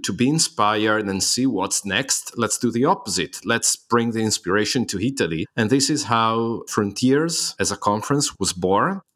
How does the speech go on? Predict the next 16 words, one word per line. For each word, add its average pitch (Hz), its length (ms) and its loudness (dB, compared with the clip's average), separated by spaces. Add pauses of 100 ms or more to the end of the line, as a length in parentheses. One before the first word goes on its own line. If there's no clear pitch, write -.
It 95 220 -2
was 123 140 2
initially 147 480 2
focused 120 920 0
on 113 120 0
the 104 120 -2
topics 110 640 -2
of 95 640 0
interaction 104 500 0
design 117 720 0
and 104 160 0
the 98 100 -2
future 113 460 -2
of 107 140 -6
design. 123 640 0
It 113 100 0